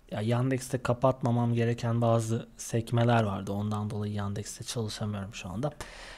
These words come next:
Merhaba, burası Partial kısmı gelmiş oldu. Bu kapatmamam gereken sekmeleri de ilerleyen günlerde sizlerle paylaşıyor olacağım inşallah.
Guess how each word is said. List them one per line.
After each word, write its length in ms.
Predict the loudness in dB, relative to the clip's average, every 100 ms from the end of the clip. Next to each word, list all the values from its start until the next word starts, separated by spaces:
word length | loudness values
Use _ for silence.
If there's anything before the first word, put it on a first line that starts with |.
| 4
Merhaba, 340 | 8 8 6
burası 460 | 6 6 6 0 0 -8 -20 6
Partial 460 | 8 10 6 -2 -4 -10 0
kısmı 420 | 2 2 0 2
gelmiş 440 | 4 4 2 -2
oldu. 220 | -4 -4
Bu 80 | -6
kapatmamam 640 | -4 0 0 2 2 2 2
gereken 340 | 0 0 -2
sekmeleri 560 | -2 -2 0 0 0 0
de 80 |
ilerleyen 560 | -2 0 2 2 2 2
günlerde 420 | 2 0 -2 -4
sizlerle 480 | -6 -2 0 2 0
paylaşıyor 680 | 2 2 2 0 -2 -2 -2 -6 -14 -6
olacağım 380 | -6 -4 -2
inşallah. 400 | -2 -2 -6 -8